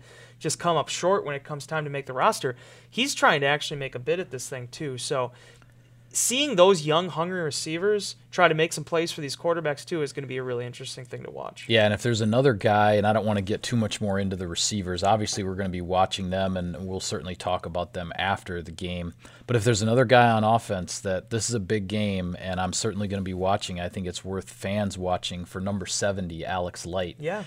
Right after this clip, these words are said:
Speaker 2: at offensive tackle, because the Packers just waived injured Jason Spriggs, the fourth-year backup offensive tackle. Alex Light is now the number three tackle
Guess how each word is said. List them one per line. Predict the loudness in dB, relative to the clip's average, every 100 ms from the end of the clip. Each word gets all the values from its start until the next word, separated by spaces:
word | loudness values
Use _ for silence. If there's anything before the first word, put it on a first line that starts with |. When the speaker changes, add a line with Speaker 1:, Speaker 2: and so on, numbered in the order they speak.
| -4
Speaker 2:
at | -2 2
offensive | 2 2 -6 -10 -4
tackle, | -2 0 -2
because | -8 -8 -10
the | -8
Packers | -2 -2 -2 -6
just | -6 -6 -4 -6 -8 -18 -20 -20 -20 -4
waived | 2 4 4 2
injured | 2 2 2 0 -2 -4 -8
Jason | -4 -4 -4 -4
Spriggs, | -4 0 4 4 2 -2 -8 -8
the | -6 -4 -6
fourth-year | -6 -4 -4 -4 -4 -2 -2 -4 -10 -20 -10 0
backup | 2 2 0 0
offensive | 0 0 -8 -8
tackle. | -4 -4 -2 -4 2
Alex | 6 6 4
Light | 0 2 2
is | -2 -2
now | 0 2 2 2 -2 -10
the | -4 -2
number | 0 0 0
three | -4 -8 -6 -4 -2 -4 -6 -16 -20 _ -8
tackle | 0 2 0 -4 -6